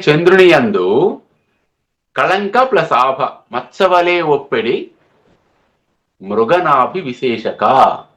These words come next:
మృగనాభి విశేషక. చంద్రునిలో ఒక మచ్చ ఉందండి. ఏమిటుంది అంటే కొందరు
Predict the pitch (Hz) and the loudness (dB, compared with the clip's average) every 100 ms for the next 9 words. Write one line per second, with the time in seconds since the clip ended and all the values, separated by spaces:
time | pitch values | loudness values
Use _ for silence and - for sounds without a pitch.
0 | _ _ _ _ _ 104 131 165 143 110 | _ _ _ _ _ -2 0 2 0 -2
1 | 135 - - - _ 117 - 95 - - | -4 -6 -8 -8 _ -12 -6 -6 -8 -16
2 | 78 - _ _ _ _ _ _ _ _ | -18 -20 _ _ _ _ _ _ _ _
3 | - 147 185 208 220 202 196 185 135 120 | 2 4 4 4 4 6 6 4 2 0
4 | 120 151 113 92 80 78 - _ _ _ | 0 -2 -2 -4 -10 -12 -20 _ _ _
5 | _ _ _ _ _ _ 165 196 180 165 | _ _ _ _ _ _ 2 4 4 2
6 | 151 160 160 _ _ 127 - 214 - - | 0 0 -4 _ _ -4 0 0 -2 -10
7 | _ _ 135 139 131 | _ _ -2 0 2